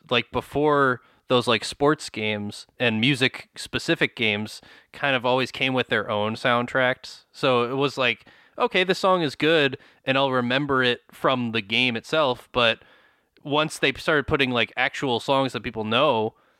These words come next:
in it, then it's like, "Wow, this song is good. I remember it from this game. Can I find more?"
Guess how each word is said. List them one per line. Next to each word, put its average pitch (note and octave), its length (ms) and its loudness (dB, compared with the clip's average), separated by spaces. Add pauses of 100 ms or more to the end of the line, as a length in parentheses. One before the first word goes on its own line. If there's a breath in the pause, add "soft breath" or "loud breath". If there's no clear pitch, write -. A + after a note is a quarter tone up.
(100)
in A2+ 180 -2
it, A#2+ 140 0
then A#2+ 140 -2
it's - 120 -6
like, A2+ 220 0
"Wow, D3 280 2
this D#3+ 160 0
song F3 200 2
is C#3 140 -4
good. C#3 320 0
I A#2+ 60 2
remember C3 420 0
it B2+ 60 -4
from C#3 160 0
this A#2+ 180 -4
game. B2+ 400 0 (460)
Can D3 240 -2
I C3 140 0
find A#2+ 460 -2
more?" G#2 460 -4